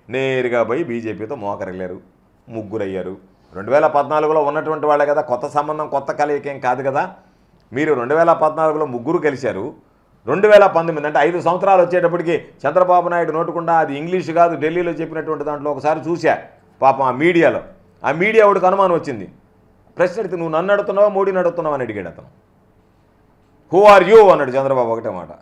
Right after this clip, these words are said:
"You are talking about మోడీ" అంటే, "ఎస్" అన్నాడు. అటువంటి అనర్గళమైనటువంటి ఇంగ్లీష్లో మోడీని విమర్శించినటువంటి వాడివి.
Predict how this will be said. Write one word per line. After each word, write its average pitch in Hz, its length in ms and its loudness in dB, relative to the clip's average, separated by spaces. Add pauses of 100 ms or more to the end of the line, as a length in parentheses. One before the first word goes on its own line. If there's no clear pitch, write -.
(640)
"You 143 120 0
are 143 120 -4
talking 156 300 -4
about 147 180 -4
మోడీ" 139 260 -4
అంటే, 135 180 -10
"ఎస్" 113 260 -12
అన్నాడు. 73 220 -20 (1600)
అటువంటి 180 300 0
అనర్గళమైనటువంటి 185 880 4
ఇంగ్లీష్లో 175 380 -4
మోడీని 165 300 -2
విమర్శించినటువంటి 135 760 -8
వాడివి. 107 260 -6